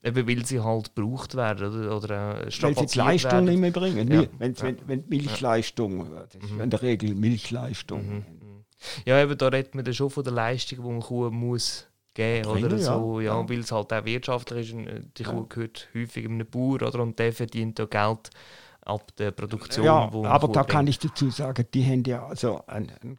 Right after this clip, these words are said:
Speaker 2: einen Platz für eine Kuh im Stall.
Speaker 1: Mhm.
Speaker 2: Das ist wie ein Arbeitsplatz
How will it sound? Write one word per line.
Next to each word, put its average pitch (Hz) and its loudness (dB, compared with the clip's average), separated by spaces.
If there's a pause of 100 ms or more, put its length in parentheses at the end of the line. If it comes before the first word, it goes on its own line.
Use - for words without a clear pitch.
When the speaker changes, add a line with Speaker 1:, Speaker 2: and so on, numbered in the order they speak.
Speaker 2:
einen 104 -20
Platz 127 0
für - -6
eine 101 -8
Kuh 143 -6
im 80 -4
Stall. 104 0
Speaker 1:
Mhm. 110 -18 (160)
Speaker 2:
Das 98 -4
ist - -6
wie 135 4
ein - 10
Arbeitsplatz 135 0